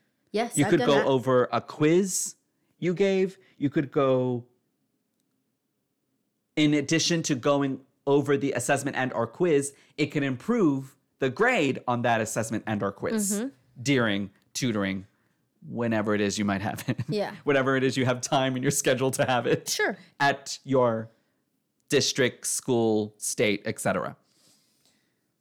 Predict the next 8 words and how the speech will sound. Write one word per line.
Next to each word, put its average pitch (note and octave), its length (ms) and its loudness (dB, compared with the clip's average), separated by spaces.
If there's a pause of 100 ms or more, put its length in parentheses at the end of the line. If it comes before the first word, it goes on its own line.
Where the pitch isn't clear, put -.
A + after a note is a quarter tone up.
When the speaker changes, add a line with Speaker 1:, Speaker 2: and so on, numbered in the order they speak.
(360)
Speaker 2:
You D3 140 0
could D#3 240 0
also, B2 640 -2 (180)
under A#2 500 0 (880)
that - 360 -2
tutoring A#2 320 0
could C#3 240 -2
improve A2 400 -2